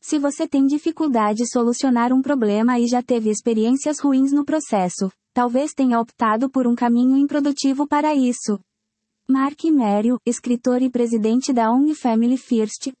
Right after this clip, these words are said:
listou três péssimas maneiras resolver conflitos e como mudar sua postura. Fingir que o problema não existe.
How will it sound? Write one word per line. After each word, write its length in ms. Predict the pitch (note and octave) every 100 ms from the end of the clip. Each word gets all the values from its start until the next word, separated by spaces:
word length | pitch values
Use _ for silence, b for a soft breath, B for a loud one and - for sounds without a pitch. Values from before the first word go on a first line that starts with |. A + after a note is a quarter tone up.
| -
listou 380 | C4 C4 C4+ C4
três 340 | C#4+ E4 -
péssimas 460 | A#3+ A#3 A#3+ A3+ A3+
maneiras 480 | A#3 G#3+ G#3+ A#3
resolver 500 | A#3 A#3+ B3 A#3+ B3
conflitos 680 | C4 C#4+ C#4+ A3+ B3 D4 C#4
e 100 | C4
como 260 | - C#4+ D4
mudar 340 | D4+ C4 C4
sua 200 | B3+ D4
postura. 600 | C#4+ D#4 D4+ C4 A#3+ G#3 F#3+ _ _ _ _ _ _
Fingir 560 | - D4 C#4+ C4+ D4 -
que 100 | C#4
o 60 |
problema 520 | B3 A#3 A3 A#3 C4
não 220 | B3+ C4 D4+
existe. 680 | D4+ A#3+ A3+ - - -